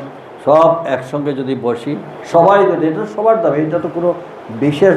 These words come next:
দলের বা কোনো কিছু না, এটা নিয়ে সস্তা জনপ্রিয়তার কোনো বিষয় না। এটা দেখি, আগামী বারো তারিখে আমি অবশ্যই ডাক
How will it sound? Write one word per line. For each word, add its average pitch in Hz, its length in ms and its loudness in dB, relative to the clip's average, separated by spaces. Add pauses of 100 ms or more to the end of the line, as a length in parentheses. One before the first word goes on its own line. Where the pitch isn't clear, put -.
দলের 143 300 6
বা 170 160 4
কোনো 147 280 -4
কিছু 123 200 -6
না, 95 80 -8 (840)
এটা 135 220 4
নিয়ে 165 180 4
সস্তা 156 440 0
জনপ্রিয়তার 170 720 4
কোনো 147 180 -2
বিষয় 107 300 -6
না। - 320 -12 (1800)
এটা 117 260 4
দেখি, 127 340 4 (220)
আগামী 120 260 4
বারো 117 240 4
তারিখে 120 320 2
আমি 113 180 2
অবশ্যই 110 420 0 (680)
ডাক 110 180 4